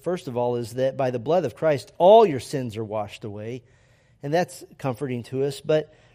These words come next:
remember, secondly, that your deflating failures are sometimes the greatest tools that God providentially uses to work in your life. It has not been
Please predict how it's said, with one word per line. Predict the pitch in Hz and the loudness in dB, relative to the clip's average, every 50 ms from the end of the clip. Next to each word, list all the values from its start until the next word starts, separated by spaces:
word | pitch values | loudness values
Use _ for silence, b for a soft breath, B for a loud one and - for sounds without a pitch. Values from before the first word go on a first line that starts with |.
| b b - | b b -6
remember, | 170 170 190 254 330 339 330 254 196 185 - - - - - | -4 0 0 0 0 2 2 2 0 0 -2 -12 -20 -20 -18
secondly, | - - - 269 285 285 262 226 202 185 175 | -8 0 0 0 0 2 0 0 2 2 2
that | 160 180 180 | 0 -2 -2
your | 196 180 190 190 | 0 2 2 2
deflating | 170 170 - - 208 233 285 294 262 226 160 | 2 0 -2 2 2 2 2 2 0 -2 0
failures | - 214 233 269 277 240 190 147 147 | 0 2 2 2 2 2 -2 -2 -2
are | 165 | -4
sometimes | - - 269 311 294 277 262 220 170 151 | -2 -2 -4 -2 -2 -4 -4 -4 -2 -2
the | 180 | -4
greatest | 156 110 160 208 269 311 269 - - - - | -4 0 2 2 2 2 0 -4 -6 -6 -6
tools | 233 277 320 330 269 196 135 151 | -4 -2 0 2 2 2 0 -2
that | 165 139 | -4 -2
God | 185 233 247 220 | 0 0 0 0
providentially | - 208 214 240 220 233 202 226 220 - 208 214 202 | 0 0 0 0 0 0 -4 -4 -6 -6 -6 -6 -6
uses | 185 214 277 262 233 214 151 | -4 -6 -6 -6 -6 -8 -4
to | - 185 | -4 -2
work | 170 202 285 311 - 320 | 0 0 -2 -2 -4 -8
in | 262 | -6
your | 240 196 160 | -6 -4 -4
life. | 143 127 110 98 - - - _ _ _ _ _ _ _ _ _ _ _ _ _ _ _ _ _ _ _ _ _ _ _ _ _ _ _ _ _ _ _ _ _ _ _ _ _ _ _ _ _ - | -4 -4 -4 -6 -10 -16 -20 _ _ _ _ _ _ _ _ _ _ _ _ _ _ _ _ _ _ _ _ _ _ _ _ _ _ _ _ _ _ _ _ _ _ _ _ _ _ _ _ _ -8
It | - 180 185 | -6 -6 -6
has | 170 151 | -4 -2
not | 190 208 233 226 | 0 0 0 0
been | 202 208 202 202 196 202 | 2 2 2 0 0 -6